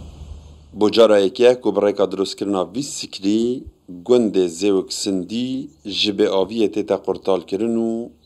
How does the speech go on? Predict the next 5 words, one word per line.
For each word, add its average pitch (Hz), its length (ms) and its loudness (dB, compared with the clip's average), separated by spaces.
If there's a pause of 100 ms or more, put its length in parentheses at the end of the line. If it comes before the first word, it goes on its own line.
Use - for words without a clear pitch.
(320)
دبتا 98 380 -2
خودان 92 400 -6
جدره 92 640 -2
که 101 480 -4 (300)
آوی. 85 680 -6